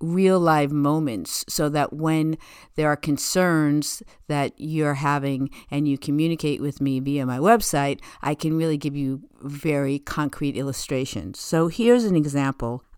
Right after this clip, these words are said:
of what happens. When we are first trying to teach children something, we're really manipulating, which has a bad connotation. We've spoken about that before.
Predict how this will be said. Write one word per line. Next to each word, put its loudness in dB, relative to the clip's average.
of -4
what 2
happens. -6
When 4
we -4
are 4
first 0
trying 0
to -2
teach -2
children -2
something, -8
we're 8
really 2
manipulating, 2
which 0
has -4
a -6
bad -4
connotation. -4
We've -2
spoken -6
about -6
that -8
before. -4